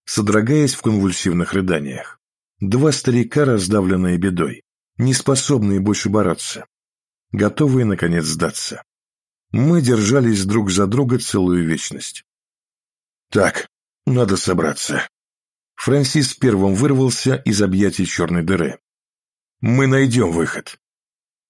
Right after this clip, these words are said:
Я попытался ответить, но на это не хватило ни воздуха, ни слов,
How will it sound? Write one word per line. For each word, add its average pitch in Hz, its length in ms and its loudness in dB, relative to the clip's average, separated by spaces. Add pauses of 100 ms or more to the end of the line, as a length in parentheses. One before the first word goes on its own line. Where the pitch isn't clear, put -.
(320)
Я 143 460 2 (120)
попытался 127 720 0
ответить, 131 580 -2 (440)
но 104 300 2
на 104 100 2
это 135 440 0 (260)
не 120 160 0
хватило 135 440 2
ни 117 140 2
воздуха, 120 460 0
ни 120 100 0
слов, 95 440 -4